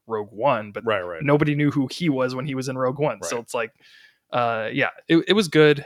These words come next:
Speaker 1: Um, I would recommend if you
Speaker 2: Yeah.
Speaker 1: like Star Wars-y things, but don't wanna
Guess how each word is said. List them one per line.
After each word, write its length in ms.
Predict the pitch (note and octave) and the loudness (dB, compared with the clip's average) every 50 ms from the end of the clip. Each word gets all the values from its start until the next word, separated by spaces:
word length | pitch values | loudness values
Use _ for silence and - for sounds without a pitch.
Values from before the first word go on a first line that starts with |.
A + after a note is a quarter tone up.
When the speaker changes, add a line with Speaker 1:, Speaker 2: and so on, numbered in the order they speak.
| - _ - | -16 _ -10
Speaker 1:
Um, 360 | C3+ B2+ B2 A#2+ A#2 A#2+ A#2 - | -8 -6 -6 -6 -8 -8 -10 -12
I 80 | B2+ | -10
would 160 | A#2+ B2 C3+ B2+ | -6 -4 -4 -2
recommend 500 | B2+ A#2 - A#2 G#2+ G2+ G2 G2 G2+ - - - _ - | -2 -4 -6 -8 -14 -14 -16 -18 -16 -16 -16 -16 _ -16
if 240 | A#2+ - - - - | -18 -18 -18 -20 -20
you 140 | A#2+ G#2 G#2 | -18 -10 -4
Speaker 2:
Yeah. 140 | F#3+ E3+ G#2 | 0 0 0
Speaker 1:
like 340 | G#2+ G#2 - - - - _ _ _ - | 0 -2 -8 -12 -20 -20 _ _ _ -14
Star 300 | - - - G#2+ G#2+ G#2+ | -10 -8 -6 -6 -6 -6
Wars-y 340 | A2 A#2 A#2+ A#2+ A#2 A#2+ A#2+ - | -6 -8 -8 -10 -12 -16 -14 -12
things, 340 | A#2 A2+ C3+ F3+ A3+ G#3+ | -10 -8 -6 -6 -6 -6
but 200 | D3+ - C#3 - _ _ | -4 -4 -4 -4 _ _
don't 180 | - C3 A#2+ - | -10 -10 -10 -10
wanna 280 | B2 A#2+ A#2 A2+ A#2+ | -12 -12 -14 -14 -16